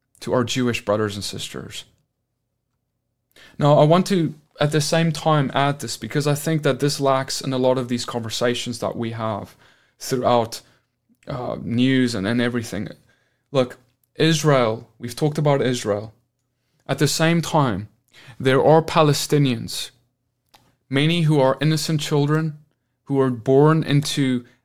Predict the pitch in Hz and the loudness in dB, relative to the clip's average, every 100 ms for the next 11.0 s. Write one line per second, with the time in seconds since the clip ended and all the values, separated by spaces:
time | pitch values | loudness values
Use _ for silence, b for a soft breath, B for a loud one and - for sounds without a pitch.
0 | - 113 131 - 139 147 131 135 - 143 | -8 -4 -2 -2 -2 0 2 2 0 -2
1 | 127 120 123 123 110 101 95 _ _ _ | 0 0 2 0 -2 -6 -10 _ _ _
2 | - 120 135 135 123 123 123 113 110 - | -12 -4 0 0 2 0 0 -2 -6 -10
3 | - - _ _ _ _ _ _ _ _ | -14 -18 _ _ _ _ _ _ _ _
4 | _ _ _ _ _ _ _ _ _ 143 | _ _ _ _ _ _ _ _ _ 0
5 | 143 139 135 160 156 - 180 - 160 131 | 0 0 0 0 0 -2 -2 0 0 2
6 | 139 160 151 - 120 123 123 123 - 151 | 2 2 0 -2 0 0 0 -2 0 2
7 | 175 - 170 160 156 131 127 110 101 92 | 2 0 0 0 -2 -4 -4 -4 -6 -8
8 | B B B 127 - 190 175 165 151 135 | B B B -4 2 4 4 2 0 0
9 | - 139 120 - 151 185 190 180 135 156 | 2 0 0 2 4 4 4 4 4 4
10 | 156 135 127 156 180 190 196 160 156 | 4 2 2 4 4 2 -2 0 -2